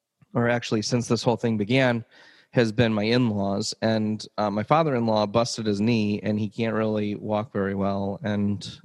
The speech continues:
since, you know, he's not, like, a spring chicken anymore, um,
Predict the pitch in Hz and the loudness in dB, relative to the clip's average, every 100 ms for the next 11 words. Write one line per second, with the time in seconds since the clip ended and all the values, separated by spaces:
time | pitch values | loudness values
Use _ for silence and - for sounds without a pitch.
0 | _ - 113 107 - - - 117 107 98 | _ -4 -4 -4 -8 -12 -6 -2 0 0
1 | 101 101 - - 104 101 - _ _ 104 | -2 -4 -8 -4 -2 -2 -6 _ _ -12
2 | - - - - - 98 - 120 101 95 | -12 -18 -14 -8 -4 -4 -4 -6 -4 -4
3 | 95 98 98 107 - _ _ _ _ _ | -4 -2 -2 -4 -10 _ _ _ _ _
4 | _ 113 113 110 107 107 | _ 0 0 0 -2 -6